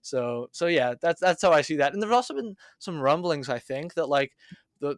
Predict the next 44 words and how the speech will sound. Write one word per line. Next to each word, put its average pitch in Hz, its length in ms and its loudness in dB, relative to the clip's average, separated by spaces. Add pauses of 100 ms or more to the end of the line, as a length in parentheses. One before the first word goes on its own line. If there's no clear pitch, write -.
players, 151 420 0
this 151 220 -6
was 160 100 -2
actually, 156 260 2
like, 147 140 -2
a 135 60 0
multiple 131 460 -4
choice - 540 -6 (360)
thing 160 380 -8
for, 143 300 -4
uh, 127 320 -2 (500)
for 139 100 -12
players, 156 580 0 (160)
but 156 360 2
I 160 100 2
don't, 190 160 2
I 180 80 2
don't 202 100 2
think 208 140 -6
that's 170 240 2
true 156 320 -2
because 139 380 -4
it 151 60 -8
says, - 600 -2
uh, 131 220 -2
other 147 280 2
got 139 220 2
six - 320 -4
point 131 240 0
eight 135 180 -2
five 127 320 0
percent 123 300 -10
of 120 60 -12
the 117 80 -6
vote. 113 300 -4 (360)
So, 131 280 -2
uh, 120 200 0
I'm 139 120 -2
pretty 170 200 0
sure 151 240 0
the 135 140 -4
players 127 560 0 (100)
got, 120 320 -4
um, 113 280 -10